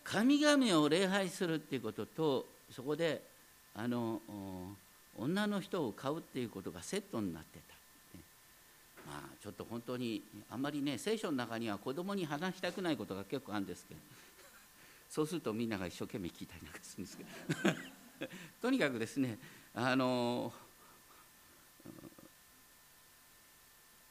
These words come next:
異教の神々はどうやって人を集め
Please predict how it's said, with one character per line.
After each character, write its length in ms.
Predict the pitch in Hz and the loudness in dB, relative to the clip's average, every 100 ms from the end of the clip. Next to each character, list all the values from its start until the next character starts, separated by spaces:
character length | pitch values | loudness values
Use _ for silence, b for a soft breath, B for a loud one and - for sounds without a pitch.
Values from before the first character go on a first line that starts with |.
| - | -2
異 120 | 143 | -2
教 340 | - 262 277 | 4 6 6
の 180 | 269 254 | 6 6
神 420 | 247 233 240 240 | 4 2 4 2
々 520 | 208 196 165 131 117 139 | 2 2 4 2 2 2
は 240 | 156 120 | 2 2
ど 100 | 127 | -2
う 60 | 151 | 0
や 80 | 190 | 0
っ 40 | |
て 120 | 247 | 0
人 200 | 190 202 | -4 0
を 60 | 156 | 0
集 200 | 143 | 0
め 60 | - | -4